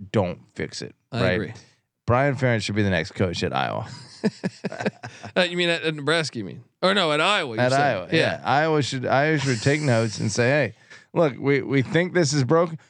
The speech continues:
Speaker 1: Hey, you're five and one. You just beat a, a, a pretty good offense. You held a pretty good offense to fourteen points.
Speaker 2: <laughs>
Speaker 1: It's working.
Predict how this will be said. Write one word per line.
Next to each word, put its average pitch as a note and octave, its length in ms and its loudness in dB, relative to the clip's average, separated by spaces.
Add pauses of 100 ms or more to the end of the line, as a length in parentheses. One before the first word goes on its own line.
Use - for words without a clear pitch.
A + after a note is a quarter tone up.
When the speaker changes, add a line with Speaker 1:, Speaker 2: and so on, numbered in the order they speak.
(100)
Speaker 1:
Hey, D4 300 4
you're F#3 160 0
five B3+ 360 2
and B3 220 0
one. A#3+ 320 4
You D#3 120 2
just G#3+ 280 0
beat A#3+ 160 2
a, C#3 480 0
a, - 20 2
a B2+ 60 0
pretty A3 260 0
good F3+ 200 2
offense. E3+ 540 0
You C#3 120 4
held E3+ 180 2
a E3+ 60 -4
pretty E3+ 240 0
good D#3 160 4
offense D#3 400 2
to A#2 260 0
fourteen D#3 560 0
points. D3 460 -2
Speaker 2:
<laughs> - 420 -8
Speaker 1:
It's F3+ 220 2
working. F3+ 460 0